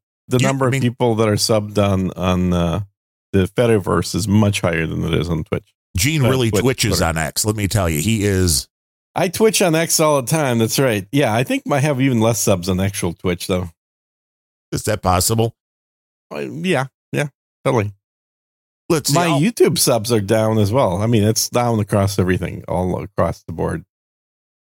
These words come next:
Speaker 2: The people on No Agenda Social love that I'm posting links to Twitter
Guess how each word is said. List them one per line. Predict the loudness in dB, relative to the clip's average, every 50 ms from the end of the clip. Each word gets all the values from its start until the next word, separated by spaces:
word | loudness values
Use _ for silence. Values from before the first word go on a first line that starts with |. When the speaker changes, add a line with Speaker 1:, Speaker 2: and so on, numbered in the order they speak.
| _ _ _
Speaker 2:
The | -2 -2
people | 0 0 0 2 2
on | 2 2
No | 2 2 2
Agenda | 2 2 0 0 0 0 0
Social | 0 2 2 2 2 2 2 2 2 2 2
love | 4 4 4 4 2 2
that | 0 0
I'm | 0 0 0
posting | 0 0 2 2 2 0 0 0 2
links | 2 2 2 0 0 -2 -4 -2
to | -2 -2 -2
Twitter | -2 -2 -2 -2 0 0 0 -2 -4